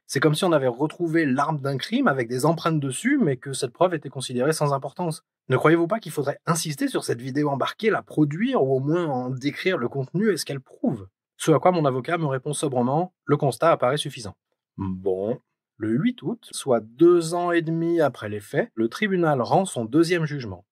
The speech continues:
Et une deuxième fois, j'ai perdu. La somme à payer a toutefois été minorée à mille euros au lieu de deux mille euros, mais j'ai perdu. Donc bon, à partir de là, j'ai encore, euh, essayé de me battre,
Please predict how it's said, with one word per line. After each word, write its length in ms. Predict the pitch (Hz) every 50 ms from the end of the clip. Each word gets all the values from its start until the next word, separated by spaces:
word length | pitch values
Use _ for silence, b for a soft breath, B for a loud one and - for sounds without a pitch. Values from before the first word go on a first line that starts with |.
| _ _ _
Et 100 | 123 127
une 300 | 120 113 110 110 110 113
deuxième 420 | 139 180 202 208 180 160 143 127
fois, 400 | 117 - 107 101 107 113 - - _ _
j'ai 240 | - - 110 151 165
perdu. 480 | - 165 151 120 113 107 101 98 101 _ _ _ _ _
La 120 | 117 -
somme 240 | - - 202 185 175
à 80 | 147 127
payer 320 | - 120 107 117 135 165
a 80 | 151 -
toutefois 340 | - - - - 175 151
été 160 | 127 - 156 139
minorée 560 | 131 139 151 165 160 147 143 127 135 143 135
à 120 | 110 107
mille 280 | 110 127 147 165 156 135
euros 320 | 127 107 107 123 143 - -
au 80 | 120 117
lieu 180 | 120 127 123
de 120 | 110 107 101
deux 220 | 98 104 139 151
mille 200 | 143 131 120 104
euros, 320 | 98 95 104 135 196 - -
mais 280 | 113 110 143 214 - - _ _
j'ai 220 | 107 101 127 165
perdu. 420 | - 127 - - 107 107 107 - _ _ _ _ _ _ 131
Donc 160 | 147 147 151
bon, 80 | 151
à 60 | 147 139
partir 280 | 147 131 - - 156
de 100 | 151 156
là, 260 | 151 151 151 147 143
j'ai 120 | 131 117 127
encore, 760 | 127 135 131 - - 143 143 139 147 143 143 139 131 131 131
euh, 200 | 131 131 131 131
essayé 400 | 139 139 - 151 139 135 147 143
de 60 | 143
me 120 | 151 147
battre, 440 | 139 151 165 175 175 165 - -